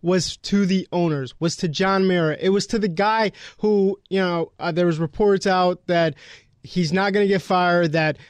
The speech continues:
that Mara loves him, that Mara looks at him like a, his Belichick and, uh, and his Parcells guy. Like,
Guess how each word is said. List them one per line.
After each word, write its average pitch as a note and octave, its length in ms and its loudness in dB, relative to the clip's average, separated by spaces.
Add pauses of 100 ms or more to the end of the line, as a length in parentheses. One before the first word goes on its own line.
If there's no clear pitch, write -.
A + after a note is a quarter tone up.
(240)
that E3+ 460 -2
Mara F#3 300 2
loves F3 400 0
him, G3 340 2 (160)
that E3+ 260 -2
Mara F3 420 0
looks F#3 260 0
at F#3+ 120 2
him F#3+ 120 2
like E3+ 260 0
a, D#3 240 0
his D3 220 -6
Belichick F#3+ 760 0
and, D#3+ 280 -2
uh, F3 180 -6
and E3+ 340 -2 (340)
his F3 200 0
Parcells F#3+ 720 0
guy. G3+ 420 0 (280)
Like, F3 420 0